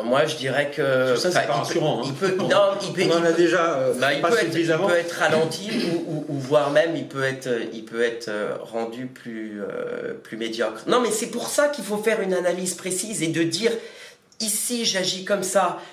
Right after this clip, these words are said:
Speaker 1: là, j'agis comme ça, donc là, j'ai besoin de tel savoir-faire, là, c'est plutôt tel autre savoir-faire, et cetera. En fait, il faut, pareil, réussir à, à, à diversifier ces métiers. Enfin, c'est,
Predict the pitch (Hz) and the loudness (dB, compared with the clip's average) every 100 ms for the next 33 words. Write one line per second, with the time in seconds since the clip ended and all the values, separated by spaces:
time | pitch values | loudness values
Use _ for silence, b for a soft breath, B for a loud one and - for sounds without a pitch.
0 | - 156 208 220 202 170 185 190 170 170 | -4 2 2 2 -2 -4 -4 -6 -2 2
1 | 160 160 208 214 196 - 185 170 202 185 | 2 2 0 0 -2 -2 -2 0 -2 -2
2 | - 165 170 - 180 156 175 214 - 196 | -2 0 -2 0 2 4 4 2 -2 -8
3 | 180 185 196 185 196 190 185 185 - 170 | -10 -6 -4 -2 0 2 2 0 0 0
4 | 170 - 185 156 B B - - 185 185 | -2 -2 -2 -2 B B -8 -6 -4 -4
5 | - - 175 - 254 - B B - 160 | -4 -4 -4 -2 -4 -4 B B -16 -10
6 | 208 208 202 208 220 190 B B - 165 | -8 -2 0 0 0 -2 B B -4 0
7 | 165 160 - - 151 - 131 - 123 - | 0 -2 0 0 0 -2 -2 -2 -6 -4
8 | 123 120 131 156 165 180 - - 165 - | -4 -4 -6 -6 -4 -4 -4 -4 -6 -6
9 | 190 180 151 139 143 - 170 160 - - | -4 -4 -2 -4 -4 -2 -2 -2 -4 -8
10 | - 101 | -8 -8